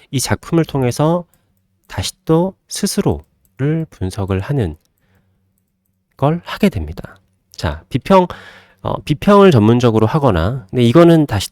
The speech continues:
또 얘기하면은 비평가를 얘기를 할 수도 있지만 그냥 일반 대중이 될 수도 있습니다, 지금은. 왜냐면은 지금은 일반 대중들도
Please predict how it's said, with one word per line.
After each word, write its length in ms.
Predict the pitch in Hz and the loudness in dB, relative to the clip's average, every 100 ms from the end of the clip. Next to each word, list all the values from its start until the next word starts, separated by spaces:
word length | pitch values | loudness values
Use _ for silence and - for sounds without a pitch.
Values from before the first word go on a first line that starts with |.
| - | 2
또 180 | 139 | 4
얘기하면은 600 | 101 110 107 107 135 101 80 - - _ - | 6 4 2 2 2 0 -2 -14 -20 _ -4
비평가를 1500 | 151 - 185 185 - 120 98 76 _ _ _ - 117 87 82 | -4 2 2 2 0 2 2 -2 _ _ _ 0 4 4 0
얘기를 540 | 95 - 107 95 78 - _ _ | -2 0 2 2 0 -6 _ _
할 160 | - 175 | -4 -4
수도 220 | - 139 | -2 -2
있지만 480 | 90 - 120 156 147 | -2 -2 0 0 0
그냥 220 | 113 107 | 0 2
일반 440 | 104 110 143 113 - - - | 2 2 2 2 -2 -16 -14
대중이 560 | - 95 151 160 151 160 | -6 0 2 2 0 0
될 140 | 95 | -2
수도 200 | - 98 | -2 -6
있습니다, 380 | 85 95 82 82 | -4 -6 -4 -6
지금은. 420 | - - 82 71 | -8 -6 -6 -6
왜냐면은 560 | 87 92 90 90 131 160 _ | -6 -2 -2 0 0 -2 _
지금은 340 | - - 90 87 | -14 -4 -4 -2
일반 320 | 92 107 104 | 0 0 0
대중들도 680 | 98 107 104 82 - 98 | 0 0 0 -2 0 -2